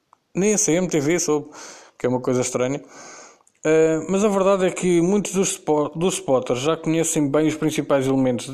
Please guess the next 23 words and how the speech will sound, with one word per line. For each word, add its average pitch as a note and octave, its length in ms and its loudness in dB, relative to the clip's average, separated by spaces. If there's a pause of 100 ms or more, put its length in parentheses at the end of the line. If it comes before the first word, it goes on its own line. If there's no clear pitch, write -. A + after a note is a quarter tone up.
e C#3 120 0
líderes C3+ 460 2
das C#3+ 160 0
claques. - 520 -8 (840)
Ah, C3+ 560 2
muitas E3+ 320 -2
das D#3+ 140 2
vezes D#3 240 0
têm, D3+ 260 0 (480)
têm C#3+ 220 0
boas F3 180 4
relações G3+ 680 0
de C#3 160 -4
confiança, D#3 840 0
ah, D#3+ 640 0
e E3+ 140 -4
isso F3+ 160 -2
ajuda F3 340 2
muito E3 380 2
no E3 140 0
trabalho C#3+ 300 2
do B2+ 80 0
spotter. - 400 -4